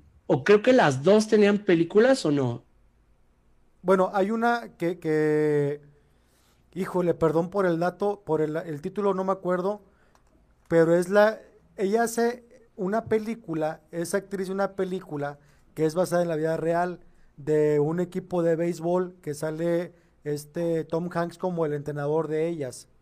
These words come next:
Speaker 1: Es verdad, cabrón.
Speaker 2: Y,
Speaker 1: Y
Speaker 2: eh, ay, cabrón, ojalá pon-, nos pongan en los datos, ella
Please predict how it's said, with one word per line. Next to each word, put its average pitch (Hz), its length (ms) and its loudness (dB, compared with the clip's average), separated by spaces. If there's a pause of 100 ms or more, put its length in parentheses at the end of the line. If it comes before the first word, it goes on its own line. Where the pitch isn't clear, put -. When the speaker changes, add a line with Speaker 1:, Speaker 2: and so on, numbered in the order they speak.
(800)
Speaker 1:
Es 139 240 -6
verdad, 147 600 -4
cabrón. 131 400 -4
Speaker 2:
Y, 208 420 -2
Speaker 1:
Y 151 300 0
Speaker 2:
eh, 156 220 -6 (560)
ay, 180 260 -8
cabrón, 170 260 0
ojalá 185 240 0
pon-, 214 140 -4
nos 180 120 -4
pongan 190 280 -4
en 175 80 -6
los 151 140 -2
datos, 185 420 -6 (380)
ella 190 540 2